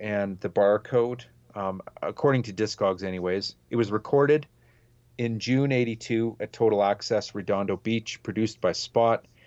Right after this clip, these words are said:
And we've got Tony Lombardo on bass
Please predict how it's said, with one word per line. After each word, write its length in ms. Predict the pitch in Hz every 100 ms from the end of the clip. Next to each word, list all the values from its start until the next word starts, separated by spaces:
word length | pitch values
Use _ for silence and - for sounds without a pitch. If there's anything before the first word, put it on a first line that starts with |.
| _ _ _ _ -
And 220 | 117 113
we've 180 | 113 -
got 300 | 120 110 - _ _
Tony 340 | - 139 139 139
Lombardo 560 | 135 131 123 117 107
on 140 | 98 98
bass 540 | 104 98 101 - -